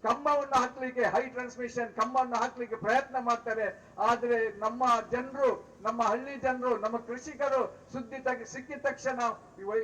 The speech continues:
ಇವ-, ಹತ್ತಾರು ಗ್ರಾಮದವರು ಒಟ್ಟಿಗೆ ಸೇರಿ ಪ್ರತಿಭಟನೆ ಮಾಡಿ ಅವರನ್ನು ಓಡಿಸ್ತಾರೆ. ಇದ್ರಲ್ಲಿ ನಮ್ಗೆ ಸಹಕಾರ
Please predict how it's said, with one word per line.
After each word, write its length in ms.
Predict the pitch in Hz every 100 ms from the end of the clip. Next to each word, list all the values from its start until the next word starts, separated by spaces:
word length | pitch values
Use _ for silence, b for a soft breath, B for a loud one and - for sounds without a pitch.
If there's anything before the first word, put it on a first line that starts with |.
| 220
ಇವ-, 300 | 226 214 226
ಹತ್ತಾರು 580 | 208 269 - 285 277 233
ಗ್ರಾಮದವರು 600 | 254 262 262 254 247 226
ಒಟ್ಟಿಗೆ 380 | 254 302 247
ಸೇರಿ 320 | 240 247 262 240
ಪ್ರತಿಭಟನೆ 680 | 226 240 277 254 254 240
ಮಾಡಿ 260 | 233 233 220 - B 190
ಅವರನ್ನು 380 | 240 240 233
ಓಡಿಸ್ತಾರೆ. 840 | 220 247 233 - 233 208 - - -
ಇದ್ರಲ್ಲಿ 580 | 196 233 240 262 254 247
ನಮ್ಗೆ 380 | 240 240 240 233
ಸಹಕಾರ 520 | 226 214 269 285 285